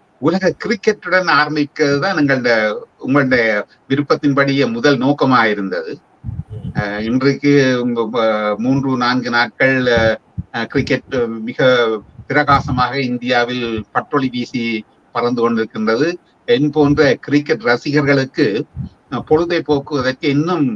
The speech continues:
Speaker 1: அஹ், சந்தோஷமான ஒரு விடயம். அதில்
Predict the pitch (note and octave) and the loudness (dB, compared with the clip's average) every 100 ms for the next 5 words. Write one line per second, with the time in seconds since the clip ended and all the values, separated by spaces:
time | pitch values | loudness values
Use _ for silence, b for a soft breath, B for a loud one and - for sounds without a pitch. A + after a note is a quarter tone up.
0 | G2 _ b - A2 G#2+ G2+ G2 - C3+ | -8 _ b -8 -4 -2 -2 -4 -2 0
1 | C#3 C#3 - B2 C3+ D3+ C3+ A#2 G#2+ G2+ | 2 0 -2 0 2 4 2 2 0 0
2 | G2+ G#2+ A2 A2+ A2 A2+ E3+ B2 A#2 A#2+ | -2 -6 -4 0 0 0 -2 -2 0 0
3 | A2 | -2